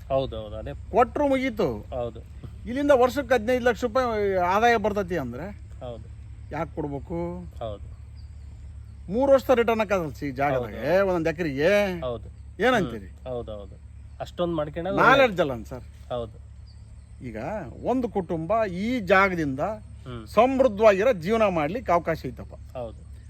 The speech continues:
Speaker 2: ಅಡ್ಡಾಡ್ಕೊಂತ ಇದ್ರು ಕೂಡ, ಬರೀ ಅಡ್ಡಾಡ್ಕೊಂತ ಇದ್ರು ರಾಯಲ್ ಲೈಫ್ನ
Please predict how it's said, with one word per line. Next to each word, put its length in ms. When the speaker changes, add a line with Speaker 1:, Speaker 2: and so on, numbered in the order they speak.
Speaker 2:
ಅಡ್ಡಾಡ್ಕೊಂತ 680
ಇದ್ರು 340
ಕೂಡ, 180
ಬರೀ 240
ಅಡ್ಡಾಡ್ಕೊಂತ 580
ಇದ್ರು 320
ರಾಯಲ್ 360
ಲೈಫ್ನ 320